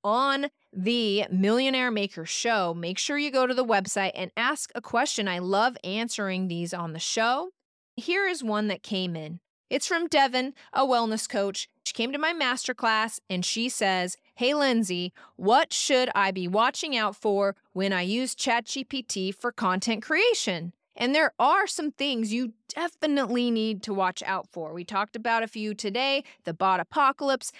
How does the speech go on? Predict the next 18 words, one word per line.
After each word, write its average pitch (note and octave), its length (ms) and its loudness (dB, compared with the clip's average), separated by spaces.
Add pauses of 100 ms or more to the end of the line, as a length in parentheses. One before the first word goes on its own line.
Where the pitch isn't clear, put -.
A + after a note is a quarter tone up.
(120)
You F3 160 -2
don't G3+ 200 2
wanna G#3 220 0
sound G3 300 -2
like F3 180 -8
a - 40 -8
bot A#3 360 2
and G3 140 -6
remove F#3+ 280 -2
your F3+ 120 -6
human E3+ 340 -6
touch. - 460 -2 (380)
My F#3+ 140 -2
number D#4 360 2
one E4+ 240 2
warning C4 380 2
here F#3+ 200 0
is F#3 320 -2